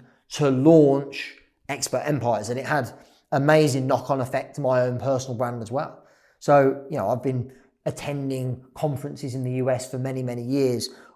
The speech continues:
All of a sudden, literally, it was crazy. Um, I got Gary to speak at the first Expert Empires event. Before the event even happened, I went over to the States for a conference, um, and there was a few thousand people there,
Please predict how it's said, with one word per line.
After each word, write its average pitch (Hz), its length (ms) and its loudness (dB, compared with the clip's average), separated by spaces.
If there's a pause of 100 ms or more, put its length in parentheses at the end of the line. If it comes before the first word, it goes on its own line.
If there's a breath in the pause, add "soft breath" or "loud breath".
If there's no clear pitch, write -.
All 180 200 10
of 165 80 6
a 151 60 2
sudden, 123 540 2
literally, 123 300 -8
it 117 60 -10
was 117 100 -12
crazy. 120 500 -2 (360 soft breath)
Um, 131 500 -4
I 131 100 -2
got 131 200 6
Gary 135 240 6
to 131 60 -6
speak - 560 -8 (140)
at 127 140 -10
the 127 60 -14
first 139 260 -4
Expert 120 300 -6
Empires 135 340 -4
event. 135 200 -6
Before 202 340 4
the 180 100 2
event 165 320 -2
even 151 280 -4
happened, 123 600 -10 (540 soft breath)
I 135 60 0
went 156 240 2
over 147 200 0
to - 120 -10
the 127 60 -8
States 139 380 -4
for - 120 -8
a 123 40 -4
conference, 131 680 -6 (360 soft breath)
um, 127 300 2
and 143 80 -6
there 131 100 0
was 123 120 -2
a 123 40 -8
few 147 180 0
thousand 113 320 0
people 143 300 -2
there, 117 300 -2